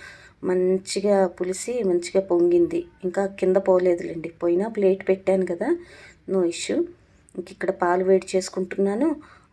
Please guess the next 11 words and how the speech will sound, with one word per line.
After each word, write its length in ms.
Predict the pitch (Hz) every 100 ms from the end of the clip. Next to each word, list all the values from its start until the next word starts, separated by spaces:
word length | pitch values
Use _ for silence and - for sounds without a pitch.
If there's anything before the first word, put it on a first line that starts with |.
| 185
Already 260 | 180 180
స్టవ్ 300 | 190 - 185
మీద 160 | 185 190
అన్నం 280 | 175 175 190
పెట్టేశాను. 720 | 185 185 185 185 180 190 370 - _ _ - _ -
పప్పు 220 | 196 196
కోసం 380 | 226 233 220 208
ఏంటంటే, 800 | 185 190 190 185 254 277 208 190 - -
ఇదిగోండి, 500 | 185 185 190 214 277 - _
పెసరపప్పులో 720 | 185 190 208 208 214 202 208 247
ఇవాళ, 520 | 214 190 185 208